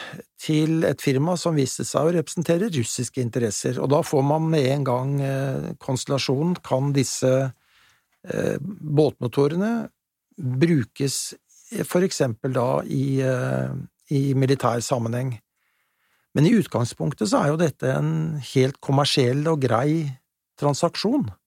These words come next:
og det ønsker vi jo å ha. Vi kan heller ikke ha et samfunn hvor vi, vi legger begrensninger på alt og alle. Så det å finne den balansen, det er viktig. I tillegg så var jo dette en, eh,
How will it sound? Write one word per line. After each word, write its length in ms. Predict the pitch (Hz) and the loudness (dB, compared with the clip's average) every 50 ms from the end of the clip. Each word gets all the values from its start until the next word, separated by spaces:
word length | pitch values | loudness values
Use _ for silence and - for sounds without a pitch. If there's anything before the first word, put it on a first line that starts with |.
| _ _ _ _ _ _ _ _ _ | _ _ _ _ _ _ _ _ _
og 60 | - 139 | 0 2
det 140 | 127 147 - | 2 4 4
ønsker 340 | 233 190 131 - - - 127 | 4 2 2 0 -2 -4 -2
vi 140 | 123 135 139 | 0 2 4
jo 80 | 143 | 4
å 80 | 160 151 | 2 2
ha. 160 | 139 165 208 254 220 - _ _ _ _ _ | 2 0 0 0 -4 -8 _ _ _ _ _
Vi 100 | 160 143 | -8 -4
kan 160 | - 151 156 | -2 0 2
heller 220 | 147 139 127 139 160 | 2 4 2 2 2
ikke 160 | 190 - 185 | 0 0 0
ha 80 | 165 147 | 0 0
et 80 | 139 - | -2 -4
samfunn 560 | - - 165 147 117 101 - - - 123 123 | -4 -2 -2 -2 -2 -4 -6 -6 -4 -4 -2
hvor 140 | 127 135 139 | -2 -2 -2
vi, 160 | 143 139 - - _ - - _ _ - | -2 -4 -6 -12 _ -20 -20 _ _ -2
vi 60 | 143 | 0
legger 320 | 135 127 117 113 117 135 | 2 2 2 2 0 0
begrensninger 840 | 135 131 151 127 120 113 113 107 101 - - - 143 139 139 151 135 - | 2 2 2 2 4 2 2 0 0 -4 -6 -4 -2 0 0 0 -2 -4
på 220 | _ - 151 - - _ | _ -4 -4 -4 -2 _
alt 280 | - 120 131 - _ - - | -2 -2 -2 -4 _ -4 0
og 60 | - | 0
alle. 260 | - 160 143 190 254 - _ _ _ _ _ _ _ - - - - - _ | 2 0 2 0 0 -2 _ _ _ _ _ _ _ -20 -20 -20 -20 -20 _
Så 160 | - - 156 | -4 0 4
det 140 | 135 135 147 | 4 4 4
å 60 | 151 | 2
finne 500 | - - - - 180 160 131 117 123 143 | -2 -8 -6 -2 2 2 2 4 2 4
den 220 | 143 135 123 123 | 2 2 2 4
balansen, 760 | 131 151 156 143 127 131 127 - - - 262 262 185 131 147 _ | 2 2 2 2 0 0 -2 -4 -4 -4 -4 -4 -4 -4 -6 _
det 100 | - 147 147 | -4 -2 0
er 120 | - 120 139 | 0 0 0
viktig. 380 | 143 143 - - _ - - 120 113 _ _ - | -2 -6 -8 -10 _ -10 -10 -10 -10 _ _ -8
I 40 | - - | -6 0
tillegg 320 | - 160 135 123 123 123 | 2 2 4 4 2 2
så 140 | - - 156 | 2 0 2
var 160 | 123 120 123 135 | 2 2 2 2
jo 60 | 139 | 0
dette 340 | 135 135 110 _ _ - 127 | 0 0 -2 _ _ -4 -2
en, 480 | 131 131 131 139 139 131 131 127 131 | -2 0 0 -2 -2 -2 -2 -2 -2
eh, 240 | 135 131 131 135 135 | -2 -2 -2 -2 -4